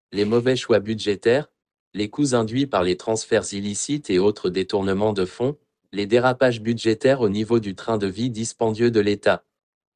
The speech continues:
Les exonérations minières à une hauteur estimée à près de vingt-neuf virgule quatre pour cent, la non-exécution du budget alloué à certains secteurs et qui,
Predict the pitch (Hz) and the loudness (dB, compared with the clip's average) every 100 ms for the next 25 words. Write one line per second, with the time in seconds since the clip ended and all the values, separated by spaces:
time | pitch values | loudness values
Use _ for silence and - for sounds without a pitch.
0 | _ _ - 98 101 117 113 131 135 127 | _ _ -8 -6 -2 -2 0 2 4 4
1 | 127 - 117 107 113 117 135 107 90 92 | 2 0 0 0 0 2 2 2 0 2
2 | 104 117 127 107 104 - 127 135 131 95 | 2 2 2 0 0 -2 0 4 4 2
3 | - 95 92 104 117 - 117 107 104 95 | -2 -2 -2 -2 -4 0 -2 0 -2 -2
4 | 98 92 120 - 101 110 107 - 110 87 | -6 -2 -2 -2 -4 -2 -2 0 0 2
5 | 95 113 110 101 110 120 113 127 117 98 | 2 2 0 -2 -4 -4 -4 0 -2 -2
6 | 92 107 107 107 98 92 107 110 92 - | -6 -6 0 2 4 2 2 2 2 2
7 | 107 - 113 104 104 98 127 131 107 90 | -2 0 -2 0 -2 -2 2 2 2 -4
8 | 110 | -8